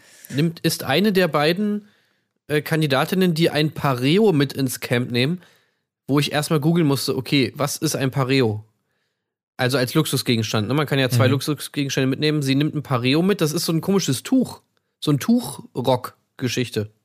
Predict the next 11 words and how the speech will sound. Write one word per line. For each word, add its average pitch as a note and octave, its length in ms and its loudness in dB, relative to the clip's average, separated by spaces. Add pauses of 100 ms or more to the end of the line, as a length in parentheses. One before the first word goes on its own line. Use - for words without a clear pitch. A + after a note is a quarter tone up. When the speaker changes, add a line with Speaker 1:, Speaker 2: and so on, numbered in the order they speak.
(160)
Speaker 2:
Mhm. G#2+ 420 -2 (280)
Ja, A2+ 120 0
ja, A2+ 40 4
Speaker 1:
Warum E3 160 4
nimmt F3+ 140 4
Speaker 2:
stimmt. F3+ 120 2
Speaker 1:
man D#3+ 140 2
sowas E3+ 380 0
mit F#3 140 0
ins D3+ 180 -4
Camp? F3+ 320 -4